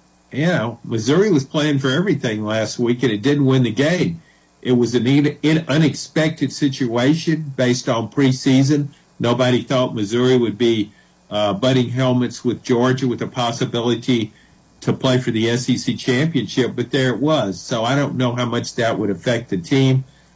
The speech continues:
I would think it would be still playing at a high level and have a good attitude against Tennessee, but something that popped into my head for what it's worth.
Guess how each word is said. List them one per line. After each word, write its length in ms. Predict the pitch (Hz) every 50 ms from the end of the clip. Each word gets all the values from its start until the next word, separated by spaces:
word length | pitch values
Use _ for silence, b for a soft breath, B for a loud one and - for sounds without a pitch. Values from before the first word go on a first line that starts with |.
| b b _ -
I 100 | 117 120
would 220 | 123 120 107 -
think 260 | - 120 123 120 120
it 40 | 127
would 240 | 107 107 101 92 95
be 320 | 113 113 113 107 101 - -
still 360 | - - - - 135 120 -
playing 360 | - - 117 113 110 107 104
at 60 | 95
a 20 | 87
high 240 | 85 110 113 110 107
level 560 | 98 98 107 107 110 101 107 107 104 101 -
and 100 | - 107
have 180 | 104 110 110 101
a 40 | 95
good 160 | 101 104 101
attitude 520 | 104 104 107 107 104 104 - 107 95 92
against 380 | 101 90 95 98 85 82 - -
Tennessee, 600 | 113 104 101 95 - - 151 147 135 110 110 107
but 280 | 101 104 98 95 - - b b b b b b b b b -
something 440 | - - 185 190 175 165 - 139 113
that 160 | 110 87 -
popped 280 | 123 117 110 - -
into 160 | 113 101 104 98
my 180 | 98 95 90
head 400 | 87 104 143 139 107 98 101 - - _ _
for 140 | _ - 117
what 260 | 104 104 110 - -
it's 220 | 120 101 85 - 117
worth. 340 | 110 113 120 117 104 101